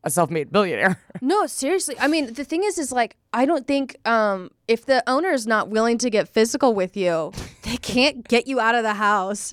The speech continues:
Speaker 2: right? Because squatters do have rights.
Speaker 1: Can the police, the police can't do anything?
Speaker 2: Well, squatters do have rights. It really depends on how long you have been in the
Speaker 1: Right.
Speaker 2: home,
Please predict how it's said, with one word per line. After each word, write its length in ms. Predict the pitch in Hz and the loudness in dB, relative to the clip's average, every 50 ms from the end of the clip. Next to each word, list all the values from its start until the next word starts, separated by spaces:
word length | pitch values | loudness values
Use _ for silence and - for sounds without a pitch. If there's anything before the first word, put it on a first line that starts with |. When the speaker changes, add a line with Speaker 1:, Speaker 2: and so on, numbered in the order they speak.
| - - | -14 -8
Speaker 2:
right? 360 | - 226 226 233 269 311 302 - - - | -2 0 2 2 2 0 -2 -8 -12 -6
Because 240 | - 294 - 339 277 | -4 0 0 2 0
squatters 460 | - - 320 294 311 330 339 339 254 | 0 2 2 4 4 4 2 -2 -4
do 160 | - 285 302 | -2 -2 0
have 260 | 320 311 262 240 220 214 | 2 2 0 0 0 0
rights. 520 | 233 240 240 214 202 202 202 - - - | 0 2 2 2 0 -2 -2 -4 -6 -4
Speaker 1:
Can 120 | 254 262 | -6 -6
the 80 | 254 226 | -8 -8
police, 460 | 214 _ - 196 208 180 170 175 - | -10 _ -14 -12 -8 -8 -8 -10 -10
the 180 | - - 165 156 - - | -10 -10 -10 -10 -12 -14
police 260 | - 170 175 165 - | -8 -6 -6 -6 -6
can't 220 | - - 156 - 156 | -6 -8 -8 -6 -6
do 80 | 160 | -6
anything? 260 | 156 160 165 - - 220 | -6 -6 -6 -4 -2 -2
Speaker 2:
Well, 100 | 247 262 | -2 2
squatters 320 | 262 254 214 202 202 190 | 2 2 2 2 0 -4
do 80 | - 202 | -4 -6
have 160 | 196 185 175 190 | -6 -4 -4 -4
rights. 360 | 180 175 151 160 - - - | -4 -4 -4 -6 -10 -8 -6
It 140 | 208 240 220 | -6 -4 0
really 220 | 262 262 269 269 | 0 0 0 0
depends 360 | 262 254 - 254 269 254 226 | -4 -6 -6 -4 -2 0 2
on 140 | 254 226 208 | 2 0 0
how 320 | 196 - 226 233 233 240 | -2 -4 -2 0 2 2
long 360 | 247 254 233 233 226 226 240 240 | 0 0 2 2 2 2 2 0
you 80 | 233 214 | 0 -2
have 140 | 208 185 - | -2 0 2
been 140 | 214 208 214 | 2 2 2
in 100 | 233 247 | 2 2
the 60 | 269 | 2
Speaker 1:
Right. 80 | 254 277 | 2 2
Speaker 2:
home, 280 | 285 285 302 320 320 | 2 2 2 2 -2